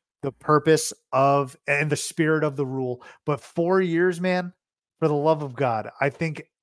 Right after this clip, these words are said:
we've seen enough teams that are, and, and you have to strike while the iron's hot with these types of seasons. Mid majors, low level mid majors like these guys, their, their best players are gonna get poked.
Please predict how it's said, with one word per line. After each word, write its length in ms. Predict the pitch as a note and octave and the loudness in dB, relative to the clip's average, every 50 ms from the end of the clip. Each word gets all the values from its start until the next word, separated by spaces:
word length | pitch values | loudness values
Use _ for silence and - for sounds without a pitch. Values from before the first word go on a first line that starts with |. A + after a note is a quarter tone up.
| _ _ _ | _ _ _
we've 280 | E3 D3 D3+ E3 D3 - | -8 -6 -4 -4 -2 -4
seen 340 | - - - F3+ F3 F3 E3 | -4 -4 -2 -2 0 0 0
enough 380 | D#3+ D3 D3 D3 C#3+ - - _ _ - | 0 0 0 0 -2 -2 -6 _ _ -16
teams 500 | - - C#3+ C#3+ D3 D3+ D#3+ D#3 - - _ _ _ _ _ _ _ | -12 -10 -8 -8 -6 -8 -8 -8 -10 -12 _ _ _ _ _ _ _
that 320 | C#3+ C3+ C3 B2+ B2+ - _ _ | 0 2 2 2 0 -4 _ _
are, 320 | - C3+ C3+ C3+ C3 B2 - | 0 2 2 2 0 -2 0
and, 140 | - F#3 G3 | 0 0 2
and 220 | A#2 F#3+ F#3 F#3 E3 | 2 0 0 0 0
you 160 | F3 G3 F#3+ | -2 -4 -2
have 340 | C#3 D3+ F#3+ F#3+ G3+ G3 - | 2 2 2 2 2 0 -2
to 180 | - G#3 F3 C#3+ | -4 -4 -4 -4
strike 400 | - - - - F3 F3 E3+ E3 | -8 -10 -4 -2 -2 -2 0 2
while 140 | D#3+ D3+ D3+ | 0 0 0
the 100 | D3+ C#3 | 0 0
iron's 340 | B2+ C3+ C#3+ C#3 C3+ B2 - | 0 0 -2 -2 -4 -8 -6
hot 300 | - C3 B2 A2+ G#2+ - _ _ _ _ _ _ _ _ | -4 -4 -2 -4 -6 -10 _ _ _ _ _ _ _ _
with 360 | - C3+ C#3 C3+ A#2+ - - _ _ _ _ _ | -6 -4 -4 -4 -4 -8 -16 _ _ _ _ _
these 240 | D3 C3 C#3+ C#3 B2+ | -12 -10 -8 -8 -6
types 320 | - - D3 C#3 B2+ - B2 | -2 0 0 0 0 -6 -10
of 40 | |
seasons. 540 | A#2 - - C#3 C3 A2+ A2 G2+ - - - _ _ _ _ _ _ _ _ _ _ _ _ _ _ _ _ | -8 -8 -6 -6 -8 -8 -12 -16 -20 -20 -20 _ _ _ _ _ _ _ _ _ _ _ _ _ _ _ _
Mid 240 | - D#3 D#3+ F3+ F3+ | -6 0 2 2 2
majors, 720 | F3 F3+ F#3 F#3+ F#3+ F#3+ E3 F3 F3 E3+ E3 D3 - - - _ _ _ _ _ _ _ _ _ _ _ _ _ _ _ _ - _ _ _ _ _ _ | 2 0 2 4 4 4 4 2 0 0 0 -2 -6 -10 -12 _ _ _ _ _ _ _ _ _ _ _ _ _ _ _ _ -20 _ _ _ _ _ _
low 340 | C3 C3 D#3+ F#3 F#3 F3 F3 | -4 2 2 4 4 4 2
level 380 | E3 D#3 D#3+ D#3+ D3+ D3+ D3 | 2 2 0 0 0 0 -6
mid 240 | D3+ D3 D3+ D3 C#3 C#3 | -2 -2 -2 -2 -2 -4
majors 540 | C#3+ D3 D3 B2+ C3+ C#3 C3 B2+ - - | -2 -2 -2 -2 -4 -8 -8 -10 -12 -8
like 240 | C3+ C#3 C3+ B2+ - | -4 -4 -4 -4 -6
these 200 | D3 D3 D3 C3+ | -6 -6 -6 -4
guys, 380 | C3+ D#3 D3 D3+ D3+ D3+ - - _ _ _ _ _ _ _ _ _ _ _ _ _ | -2 -2 0 0 -2 -2 -6 -12 _ _ _ _ _ _ _ _ _ _ _ _ _
their, 260 | - E3 E3+ E3+ D#3+ D#3 | 0 0 0 0 -2 -4
their 160 | C#3 D3+ D#3 | 0 0 0
best 340 | D3+ C3+ - F3 F3 E3+ - | 0 2 4 4 4 4 0
players 320 | - F3+ E3+ D#3 D3+ C3+ | 0 0 0 0 0 -4
are 60 | C3 B2+ | -4 -6
gonna 160 | C3+ C3+ C3+ | -6 -6 -4
get 220 | B2 B2+ A2+ - | -6 -6 -8 -8
poked. 320 | - A#2 G#2+ G2+ G2+ - | -10 -12 -12 -12 _ -20